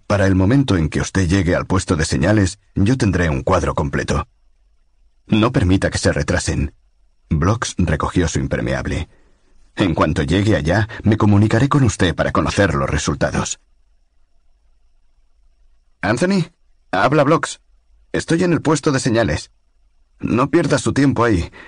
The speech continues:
El tercer robo lo cometió su hombre". ¿Seguro? A menos que haya dos delincuentes que andan por ahí amenazando a la gente con un estilete. ¿A quién ha amenazado?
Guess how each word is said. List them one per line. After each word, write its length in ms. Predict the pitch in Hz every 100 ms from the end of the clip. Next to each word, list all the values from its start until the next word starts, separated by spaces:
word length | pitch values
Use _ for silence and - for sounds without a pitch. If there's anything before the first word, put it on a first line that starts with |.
| - -
El 160 | 92
tercer 320 | 82 90 143 120
robo 240 | 131 110
lo 100 | 98
cometió 400 | 98 82 92 101
su 140 | 90
hombre". 420 | 85 78 73 71 - _ _ _ _ _ _ _ -
¿Seguro? 460 | - 156 185 185 _ _ _ _ _ _ _
A 100 | 62
menos 300 | 104 113 98
que 100 | 104
haya 240 | 117 110
dos 200 | 95 110
delincuentes 680 | 107 92 71 113 104 95 90
que 120 | -
andan 260 | - 147 135
por 140 | 131
ahí 160 | 107 139
amenazando 560 | 95 90 85 113 110
a 20 | 101
la 80 |
gente 320 | 80 113 90 82
con 160 | 85
un 140 | 101 98
estilete. 680 | - 80 78 - - - _ _ _ _ _ _ _ _ _
¿A 100 | -
quién 260 | - 135 190
ha 20 |
amenazado? 640 | 175 147 98 98 78 71